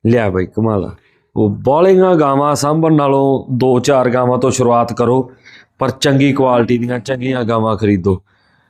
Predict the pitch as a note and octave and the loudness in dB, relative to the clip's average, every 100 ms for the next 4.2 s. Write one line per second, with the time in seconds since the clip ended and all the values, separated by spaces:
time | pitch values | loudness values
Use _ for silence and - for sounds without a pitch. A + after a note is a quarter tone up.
0 | _ _ _ _ _ _ _ _ _ _ | _ _ _ _ _ _ _ _ _ _
1 | _ _ _ _ _ _ _ _ _ _ | _ _ _ _ _ _ _ _ _ _
2 | _ _ _ _ _ _ _ _ _ _ | _ _ _ _ _ _ _ _ _ _
3 | _ _ - C#3 - C3+ C3 B2+ C3 B2+ | _ _ -4 -4 0 0 0 0 2 2
4 | C3 C3 | 4 2